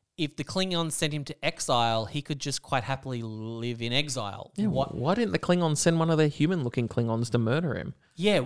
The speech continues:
Speaker 1: and why does he want, why does he want peace? Um, there, there, Mbenga was on a rampage, would have killed a bunch of Klingons to get to those final three,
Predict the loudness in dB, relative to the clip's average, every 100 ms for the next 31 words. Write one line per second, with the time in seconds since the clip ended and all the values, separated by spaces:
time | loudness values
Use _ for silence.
0 | -2 -4 0 6 8 8 6 -2 -4 -4
1 | -4 -6 _ -20 _ _ _ -2 2 2
2 | 2 -4 -4 -4 -4 -6 _ -16 -8 -8
3 | -6 -6 -4 -4 -6 _ _ _ _ _
4 | _ -6 0 2 2 2 -2 -4 -8 _
5 | _ _ _ _ _ _ _ _ _ _
6 | -14 0 2 2 -2 -2 0 0 -2 _
7 | _ _ _ _ _ _ _ _ _ _
8 | _ _ _ _ _ -10 -2 4 4 4
9 | 0 2 2 2 4 4 4 0 0 0
10 | -4 -8 -8 -10 -10 -6 -4 -4 -8 -16
11 | _ _ _ _ _ -6 2 8 8 6
12 | -2 -6 -6 -4 -2 -2 -4 -6 -8 -10
13 | -6 -2 -2 -4 -2 -2 -2 0 2 2
14 | -2 -8 -10 -4 -2 -2 -2